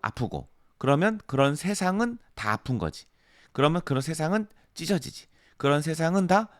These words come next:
파괴가 된다는 뜻인 거지. 쩡에서 이게 개인적인 어떤 사람의 쩡과 나의 쩡이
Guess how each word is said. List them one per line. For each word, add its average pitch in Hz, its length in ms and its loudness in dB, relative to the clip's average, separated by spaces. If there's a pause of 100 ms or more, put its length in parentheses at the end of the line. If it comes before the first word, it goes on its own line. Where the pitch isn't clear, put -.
파괴가 202 400 -2
된다는 92 400 -2
뜻인 80 280 -10
거지. - 280 -16 (480)
쩡에서 170 680 2 (280)
이게 131 160 0
개인적인 151 720 2
어떤 120 260 0
사람의 139 480 -2
쩡과 120 680 0 (680)
나의 123 340 4
쩡이 151 500 2